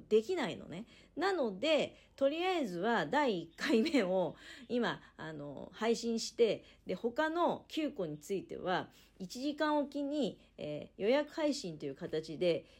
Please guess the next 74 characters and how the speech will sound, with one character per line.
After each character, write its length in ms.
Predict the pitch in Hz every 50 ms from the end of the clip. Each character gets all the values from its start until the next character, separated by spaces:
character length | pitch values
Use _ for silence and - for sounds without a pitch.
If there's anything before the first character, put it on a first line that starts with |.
| - -
入 120 | - 220
れ 60 | 233
さ 160 | 233 247 240
せ 80 | 214 -
て 100 | - 233
い 60 | 226
た 120 | - 233 214
だ 100 | 220 202
き 140 | 214 220
ま 120 | 208 214 214
し 80 | -
た。 200 | - - 151 - - _ _ - - _
<laughs> 300 | - - - - - -
あ 40 | 302
の、 340 | 247 185 208 - - - - - - - - - - 262
な 140 | - 262 269
の 80 | 240 190
で、 180 | 170 143 - - - - - -
一 500 | - - 277 277 277 - - 330 359 359
応 200 | 349 349 339 330
ま 220 | 330 330 277 202
あ、 80 | - - - _ -
一 260 | - 247 254 - 302
時 140 | 320 349 339
間 200 | - 269 202 175
に 120 | 160 170
一 40 | 165 - -
回 200 | - 226 220 196
聞 180 | - - 254
い 80 | 262 -
て 100 | 302 349
い 80 | 370
た 140 | - - 302
だ 100 | 233 233
け 100 | 233 262
れ 140 | 285 359 370
ば、 160 | 320 214 - - - - - _ -
今 160 | - 285 294
日 60 | 285 247
中 120 | 294 320
に 160 | 339 302 233
全 200 | 175 208 226 202
部 80 | 160 139
聞 20 | 117
き 140 | - - - - 196 196
終 20 | 143
わ 200 | 170 190 220 233
る 80 | 202
こ 80 | - 151
と 100 | - 220
が 140 | 202 147 - _ _ -
で 80 | 151
き 120 | 147 - 180
る 100 | 170 -
と 160 | - 123 117 -
い 80 | - 185
う 80 | 180
こ 100 | 180 196
と 100 | 190 208
で 100 | 180 156
ご 120 | 135 156 156
ざ 140 | 170 214
い 60 | 233 240
ま 100 | 262 269
す 100 | 247 -
が、 100 | 185 180
ま 240 | 262 370 349 277 -
あ、 20 |
あ 60 | 226
の、 240 | 233 233 233 214 - - - - _ _
気 140 | - - 262
長 200 | 254 277 294 311
に 140 | 311 302 302
ね、 200 | 294 311 311 -